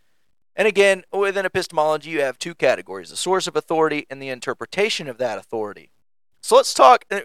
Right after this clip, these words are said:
getting in a little bit more about biblical hermeneutics here and why it matters. Uh, I, I would define authority as that which has the rightful say-so,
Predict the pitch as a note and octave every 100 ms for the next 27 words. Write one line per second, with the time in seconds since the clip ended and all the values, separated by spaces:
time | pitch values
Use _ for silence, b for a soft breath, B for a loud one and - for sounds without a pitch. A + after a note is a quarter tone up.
0 | F3 A#3+ B3 A3+ G3+ E3 F3 G3+ G3 E3
1 | E3+ D#3 - F3 F3 E3 C#3 C#3+ C3+ C#3+
2 | D3 - B2 A#2 A#2+ C3+ A#2 C3 C#3+ A#2+
3 | D#2 - _ _ _ _ _ _ - D#3+
4 | B2+ G3+ - C#4+ - _ G3 - F#3 A3
5 | A#3+ - F#3 F3+ D3+ A#2 B2 - _ _
6 | _ _ _ _ _ _ - D#3+ F3+ G3+
7 | G3 - F3 F3+ D#3+ D3 D3+ - B2+ -
8 | B2 - F#2